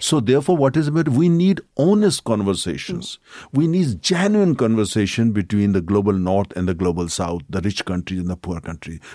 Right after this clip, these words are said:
Speaker 1: between Europeans and Americans and the people in Africa,
Speaker 2: Mm.
Speaker 1: people in, uh, Latin America and in Asia. You see, we need genuine, it, you see, w-, w-,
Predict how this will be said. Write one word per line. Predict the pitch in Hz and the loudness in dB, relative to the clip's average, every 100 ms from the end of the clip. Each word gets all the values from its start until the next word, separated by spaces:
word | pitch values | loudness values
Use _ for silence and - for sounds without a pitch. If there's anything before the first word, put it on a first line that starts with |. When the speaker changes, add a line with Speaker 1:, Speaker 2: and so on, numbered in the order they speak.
| - | -4
Speaker 1:
between | 110 110 98 | -2 0 2
Europeans | 95 98 92 98 92 98 | 2 2 0 -2 -2 -2
and | 90 | -2
Americans | 90 87 85 90 90 85 | 0 -2 -2 -4 -4 -4
and | 87 85 | -6 -6
the | |
people | 87 90 85 | -4 -6 -4
in | 87 | -4
Africa, | 85 82 - 76 90 | -4 -6 -6 -6 -6
Speaker 2:
Mm. | 85 | -6
Speaker 1:
people | 87 80 82 | -8 -8 -6
in, | 82 | -6
uh, | 82 82 | -6 -6
Latin | 92 85 90 | -6 -6 -6
America | 82 82 73 87 85 | -6 -8 -8 -10 -8
and | 95 87 | -6 -6
in | 80 80 | -6 -6
Asia. | 82 67 80 60 - - - - | -8 -10 -12 -14 -20 -20 -18 -8
You | - | -4
see, | 113 156 | -2 0
we | 151 | 2
need | 185 147 | 2 0
genuine, | 87 113 131 127 - | 0 2 4 2 0
it, | 156 135 | -4 -2
you | 160 | -2
see, | 202 175 | -2 -2
w-, | 160 165 | -2 -2
w-, | 147 131 | 0 -2